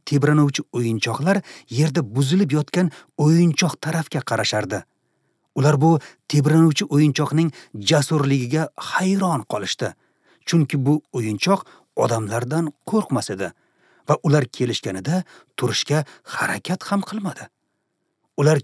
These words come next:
kelgusida boshqalar qanday yashashlari va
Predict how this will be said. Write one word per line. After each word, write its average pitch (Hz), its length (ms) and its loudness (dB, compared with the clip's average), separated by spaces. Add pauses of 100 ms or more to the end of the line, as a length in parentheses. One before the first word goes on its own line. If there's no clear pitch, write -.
kelgusida 139 580 0 (420)
boshqalar 139 440 0 (140)
qanday 139 280 0 (100)
yashashlari 113 500 -2 (340)
va 139 60 4